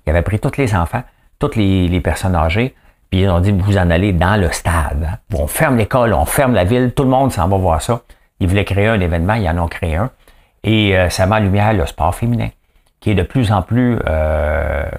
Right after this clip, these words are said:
visible, hein. On connaît surtout le sport féminin, c'est surtout le tennis, là, au point de vue professionnel qu'on voit. Basket, on a aux États-Unis, puis il n'y en a pas beaucoup ici. On vient d'avoir la Ligue féminine maintenant, euh, de hockey.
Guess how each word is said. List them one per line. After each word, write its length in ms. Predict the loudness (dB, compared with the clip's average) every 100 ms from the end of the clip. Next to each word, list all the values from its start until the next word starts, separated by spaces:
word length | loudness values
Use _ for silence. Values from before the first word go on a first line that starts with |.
| -12 -8
visible, 560 | -4 0 0 0 -2
hein. 120 | -4 -8 -16 _ _ -16 -6
On 180 | -2 -2
connaît 260 | 0 0 0
surtout 340 | -2 -2 0
le 120 | 0
sport 260 | -2 -2 0
féminin, 480 | 0 2 0 -2 -6 -10 _ _
c'est 200 | -6 -4
surtout 280 | -4 -2
le 140 | 0 0
tennis, 400 | 0 -2 -4 -6
là, 100 | -8 -8 -8
au 120 | -8
point 180 | -4 -4
de 40 |
vue 80 | -4
professionnel 640 | -4 -4 -4 -4 -2 -2
qu'on 160 | -2 -2
voit. 280 | 0 -2 -4 _ _ -6
Basket, 460 | -4 -2 -2 -2 -2
on 180 | -2 -2
a 60 |
aux 60 | -2
États-Unis, 520 | -2 -2 -2 0 0
puis 80 | -2
il 80 | -2
n'y 40 |
en 40 |
a 40 | -2
pas 100 | -2
beaucoup 320 | -4 -2 -4
ici. 300 | -2 -2 -4 _ _ -2
On 80 | 0
vient 160 | 2
d'avoir 280 | 2 2 2
la 120 | 2
Ligue 200 | 0 -2
féminine 520 | -2 0 2 0 0
maintenant, 320 | 0 0 -2 -4 _ _ _ _ -20 _ 0
euh, 220 | 2 2
de 80 | 2
hockey. 480 | 2 0 -2 -2